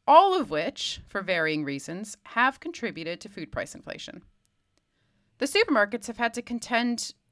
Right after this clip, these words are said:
with their own cost inflation, energy, transport, labor, rent,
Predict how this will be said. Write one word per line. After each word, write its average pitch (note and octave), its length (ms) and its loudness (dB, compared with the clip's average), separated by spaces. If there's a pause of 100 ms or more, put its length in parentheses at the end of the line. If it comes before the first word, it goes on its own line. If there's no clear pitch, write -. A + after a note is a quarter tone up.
(120)
with B3+ 140 0
their B3 200 6
own D4+ 160 6
cost D3+ 340 0
inflation, - 720 -8 (520)
energy, G3+ 680 2 (120)
transport, - 840 -2 (320)
labor, F#3 840 2 (340)
rent, A#3+ 640 0